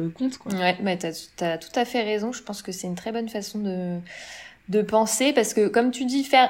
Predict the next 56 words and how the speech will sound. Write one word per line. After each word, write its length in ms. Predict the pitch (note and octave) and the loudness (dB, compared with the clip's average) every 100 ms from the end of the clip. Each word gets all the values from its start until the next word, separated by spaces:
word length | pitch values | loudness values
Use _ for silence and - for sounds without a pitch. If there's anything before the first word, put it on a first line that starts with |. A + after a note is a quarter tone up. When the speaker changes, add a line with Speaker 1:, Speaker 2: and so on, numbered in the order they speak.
| - | 4
Speaker 2:
aller 260 | - B3 D#4+ | 4 4 4
voir 200 | B3+ A#3 | 6 6
un 100 | A3 | 6
peu 180 | A3 B3+ | 2 0
ce 80 | B3 | -2
que 140 | G#3 | -4
font 180 | F#3+ G#3 | -4 0
les 220 | G3+ G3+ B3 | 0 2 0
autres, 320 | C4 - F3+ | 0 -2 -2
c'est 240 | - F3+ F3 | 0 0 2
essentiel. 540 | G3+ G3+ G#3 - C#4 A#3+ | 0 0 -4 0 2 2
Et 60 | |
je 100 | F3+ | 0
pense 220 | G#3 - | -6 -4
même 180 | G#3+ A3+ | -2 -2
que 80 | G3 | -2
c'est 180 | F#3 F3+ | -2 -4
très 200 | - A3 | -2 -4
sain 360 | - A#3 A#3 G#3+ | 2 2 2 0
d'aller, 340 | F3+ F#3 G3+ | 0 2 2
euh, 160 | F3+ E3+ | 0 0
regarder, 500 | F3 F3 F3+ F#3+ G#3 | 0 0 2 4 4
euh, 120 | F3 | 0
ce 100 | E3+ | -4
que 120 | - | -8
font, 360 | F3+ - G3+ G3 | -8 -4 -2 -2
euh, 140 | E3 | -2
les 120 | E3+ F3 | -4 -6
personnes 400 | F3+ - G3 F#3 | -6 -6 -6 -8
qui, 320 | - E3 D#3 D#3+ _ - - | -8 -8 -10 -16 _ -20 -18
qui 160 | - F#3 | -4 0
ressemblent 500 | F3+ F#3 G3 F#3+ F3+ | 0 2 2 2 0
aussi 300 | E3+ - G3 | -2 -2 0
à 80 | E3 | 0
toi, 320 | - F#3 F#3 | 0 2 2
à 120 | F#3 F3 | 2 -2
ce 80 | - | -8
que 80 | |
tu 160 | E3+ F3 | -14 -14
proposes. 520 | - F3+ A#3+ C#4+ F3+ - - - - - - - | -8 -2 0 0 0 -6 -16 -16 -18 -20 -8 0
Euh, 540 | F3 E3 D#3+ D#3+ D#3+ | 2 4 4 2 2
Speaker 1:
Mhm. 60 | D#3 | -2
Speaker 2:
c'est, 260 | - D#3+ D3+ | -2 -2 -2
c'est 160 | - | -2
important 400 | D#3+ E3+ E3+ G3+ | -2 -2 0 2
de 80 | F#3+ | 2
le 100 | E3+ | 2
faire, 360 | - B3+ C#4+ A#3 | 4 4 6 4
mais 100 | F#3+ | 4
comme 200 | G3 G3 | 2 2
tu 120 | G#3 | 0
dis, 140 | A3+ | 2
ne 120 | B3+ F#3 | 4 8
pas 200 | A#3 B3 | 6 6
forcément 420 | B3 - A#3 B3 | 2 0 0 2
s'abonner. 460 | B3 A3 A3+ A#3 | 0 2 2 0